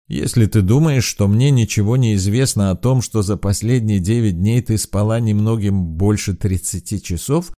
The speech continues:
то ты сильно ошибаешься. Мне не наплевать на здоровье своих подчиненных.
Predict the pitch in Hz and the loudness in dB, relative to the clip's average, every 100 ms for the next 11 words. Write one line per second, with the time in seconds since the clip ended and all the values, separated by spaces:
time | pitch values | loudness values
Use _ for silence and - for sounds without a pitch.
0 | - 107 - 117 - 139 185 92 85 90 | -2 -2 0 -2 0 -4 0 0 0 -2
1 | 78 80 80 - - 69 - _ _ _ | -2 -2 -2 -2 -6 -10 -12 _ _ _
2 | _ _ _ _ _ - 98 101 101 95 | _ _ _ _ _ 2 4 6 6 6
3 | 95 82 92 95 156 - 98 80 92 90 | 4 4 4 2 0 0 -2 2 2 4
4 | 85 80 87 85 78 - 85 - 87 85 | 0 -2 -2 -2 -2 -4 -6 -4 -2 -2
5 | 76 73 71 - | -2 -4 -8 -14